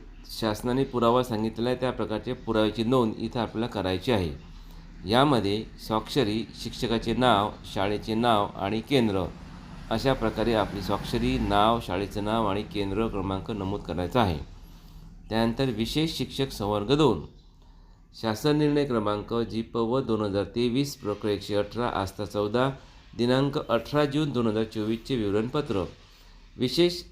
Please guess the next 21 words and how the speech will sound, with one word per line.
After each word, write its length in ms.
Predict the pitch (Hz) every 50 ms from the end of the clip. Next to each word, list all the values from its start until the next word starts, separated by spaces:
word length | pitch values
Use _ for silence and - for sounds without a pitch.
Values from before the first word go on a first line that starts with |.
| - - - -
संवर्ग 420 | 117 117 117 120 120 123 127 127 139
शिक्षक 380 | 135 - 107 95 - - 127 127
भाग 300 | 110 104 98 104 104 110
दोन. 280 | 139 151 123 95 78 - - - - - - _ - - - - - - - _ _ - - - - - - - - - - -
एक, 360 | - 113 131 143 143 - - -
शिक्षकाचे 580 | - - - - - 127 113 120 117 - 131
नाव. 280 | 110 123 120 120 127 151 185 - - - -
दोन, 400 | - 101 95 117 113 117 127 123 123 - - - 98
जिल्हा 300 | 113 113 117 127 143 160
परिषद 360 | 156 156 156 147 - 170 151 -
सेवेत 280 | - - 110 110 117 117 120
रुजू 240 | 117 107 117 123 123
झाल्याचा 300 | 113 107 113 110 101 107
दिनांक. 460 | 95 104 107 104 110 113 117 113 - 131 139 151 151 - - - - - - - - - -
तीन, 320 | 147 139 113 113 127 123 123 - - - - - - - - -
सध्या 460 | - - 113 104 101 110 135 156 170
कार्यरत 460 | 165 - 127 104 101 120 143 147 139
असलेल्या 280 | 139 135 131 131 139 139
शाळेचा 360 | 139 113 104 104 104 - 113
पत्ता. 640 | 110 - - 147 143 147 - - 110 101 101 101 - - - - - - - - - - -
चार, 340 | - 143 131 110 101 98